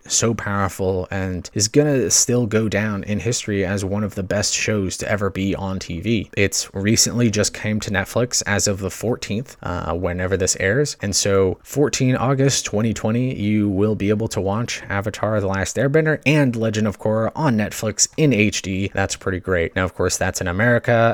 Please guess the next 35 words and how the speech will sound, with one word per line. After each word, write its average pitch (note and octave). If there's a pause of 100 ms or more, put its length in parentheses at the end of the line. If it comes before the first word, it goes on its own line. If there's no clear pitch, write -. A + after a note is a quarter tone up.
In F#2+
other G#2
countries, G2
you F2+
guys E2+
have G2
had F#2
it -
for E2+
years, A#3+
and G2+
so F#2
please F#2
don't F#2+
at C#3+
me E3
and F2+
rub F2+
it G#2
in. F3+
I F#2
know F#3
because F2+
I C#3+
bought B2+
these F3
years G3
ago, F#2+
and G2
I, F#2+
uh, -
rewatched B2+
them B2 (180)
recently. -
So F#2